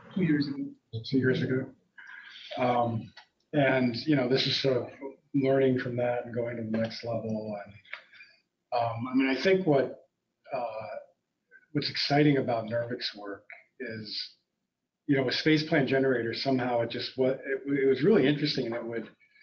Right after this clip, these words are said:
Speaker 2: sort of ins-, it would somehow inspire some designers a bit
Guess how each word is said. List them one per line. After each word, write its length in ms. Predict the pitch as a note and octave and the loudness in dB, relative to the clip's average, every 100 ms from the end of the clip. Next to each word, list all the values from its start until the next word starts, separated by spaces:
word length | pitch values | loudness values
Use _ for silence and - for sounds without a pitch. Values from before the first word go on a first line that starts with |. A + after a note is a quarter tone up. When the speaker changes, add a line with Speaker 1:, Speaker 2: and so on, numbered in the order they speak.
| _ | _
Speaker 2:
sort 200 | - D3+ | 2 2
of 60 | C3 | 2
ins-, 300 | B2 - - | -2 -4 -6
it 80 | D3 | 0
would 120 | C3+ | 0
somehow 440 | - E3 D#3+ D#3 C3 | 2 2 4 4 2
inspire 680 | A#2 - C3+ C3 C3+ C3+ | 0 -4 -2 2 4 4
some 380 | B2+ - C3 C#3 | 2 0 0 2
designers 520 | C3 A#2+ B2+ B2 B2 | 2 0 -2 0 -2
a 60 | G#2+ G2 | -6 -4
bit 320 | A#2+ - | -2 -2